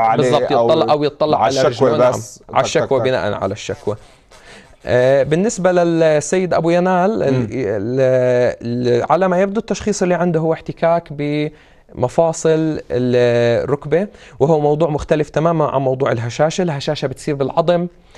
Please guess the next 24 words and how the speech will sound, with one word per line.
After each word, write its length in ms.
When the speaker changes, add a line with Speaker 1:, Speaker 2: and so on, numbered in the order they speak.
Speaker 2:
آه، 580
نفسه، 460
لكن 400
نهاية 300
العظم 400
بكون 240
في 180
مفصل، 440
اتحاد 320
عظمة 260
مع 180
عظمة 200
بالعادة 280
Speaker 1:
مم. 60
Speaker 2:
بكون 160
في 140
مفصل، 380
في 200
عنده 580
هشاشة 440
غالبًا 400
هاي 80
بتصير 400
بالركب 880